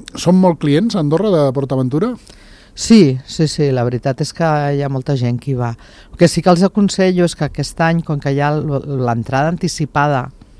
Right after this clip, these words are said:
Speaker 2: que no vagin directament a taquilla, perquè hi ha diferències de preu.
Speaker 1: Clar.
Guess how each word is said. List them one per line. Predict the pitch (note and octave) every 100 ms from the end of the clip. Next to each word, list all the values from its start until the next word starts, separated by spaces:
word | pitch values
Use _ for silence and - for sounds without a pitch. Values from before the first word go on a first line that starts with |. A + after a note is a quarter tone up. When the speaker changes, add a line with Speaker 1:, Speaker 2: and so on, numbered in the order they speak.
| - - - - - - -
Speaker 2:
que | F3
no | E3 D#3+
vagin | D#3+ D#3+ E3
directament | D3 B2 B2+ A#2+
a |
taquilla, | A#2 A2+ - D#3+ C3 G#2+ - - _ - - - - -
perquè | A#2+ A2 C3
hi | A#2
ha | A2
diferències | A#2 - C#3 A#2+ A#2+ G#2+
de | G#2+
preu. | - B2+ B2+ A2 -
Speaker 1:
Clar. | C#3 A2+